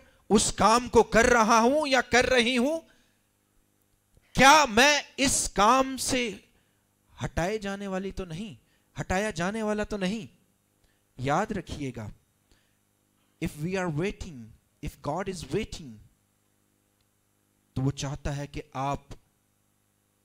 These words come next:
यू टर्न ले लें। अगर आप आज नहीं करेंगे, अगर आप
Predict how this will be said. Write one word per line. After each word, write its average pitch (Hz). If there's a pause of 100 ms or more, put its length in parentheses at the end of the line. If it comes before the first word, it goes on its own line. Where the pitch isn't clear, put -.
(480)
यू 180
टर्न 123
ले 101
लें। - (4000)
अगर 151
आप 147 (180)
आज 135
नहीं 131
करेंगे, 101 (1200)
अगर 139 (100)
आप 151